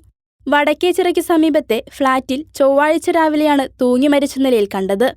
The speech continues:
വെള്ളാറ്റഞ്ഞൂർ കല്ലാറ്റ് പരേതനായ പീതാംബരന്റെയും തയ്യൂർ ഗവൺമെന്റ് സ്കൂൾ റിട്ടയർഡ് അധ്യാപിക രാജലക്ഷ്മിയുടെയും മകനാണ്.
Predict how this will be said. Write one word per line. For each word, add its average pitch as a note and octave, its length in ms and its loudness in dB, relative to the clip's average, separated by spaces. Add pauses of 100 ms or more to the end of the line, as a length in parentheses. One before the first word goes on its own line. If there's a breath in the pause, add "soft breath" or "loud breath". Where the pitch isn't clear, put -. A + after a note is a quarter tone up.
(240)
വെള്ളാറ്റഞ്ഞൂർ D#4+ 760 2
കല്ലാറ്റ് D4+ 480 0 (120)
പരേതനായ C#4 680 2 (140)
പീതാംബരന്റെയും C#4 880 2 (200)
തയ്യൂർ D4+ 340 2
ഗവൺമെന്റ് E4 480 2
സ്കൂൾ - 320 -4 (100)
റിട്ടയർഡ് D4+ 340 2
അധ്യാപിക D4 480 0
രാജലക്ഷ്മിയുടെയും A#3+ 1120 0
മകനാണ്. F#3+ 520 -2